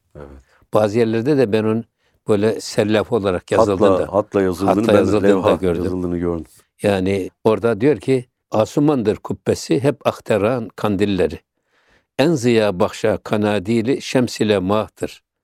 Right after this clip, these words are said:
Speaker 2: Set olunmakla tekaya ref olunmaz zikri hak. Cümle mevcudat zakir, cihan dergahtır."
Speaker 1: İşte bu ya.
Speaker 2: İşte Ahmet Avni Konuk da buna
Speaker 1: Tam bir
Speaker 2: inanan,
Speaker 1: örneği.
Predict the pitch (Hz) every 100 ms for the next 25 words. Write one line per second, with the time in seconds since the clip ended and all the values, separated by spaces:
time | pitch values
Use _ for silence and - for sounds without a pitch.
0 | _ _ _ _ - - - 123 113 113
1 | 147 - 107 - 104 - 110 98 113 147
2 | 117 107 - 107 101 104 135 101 90 -
3 | 92 80 - _ _ _ _ _ - 135
4 | 110 92 95 87 90 82 87 - 98 85
5 | - 147 135 - _ _ _ - 101 98
6 | 104 98 92 87 87 - - - 101 -
7 | 120 120 104 107 - - - 90 95 90
8 | 87 90 - 104 - 85 82 85 127 110
9 | 117 95 90 87 80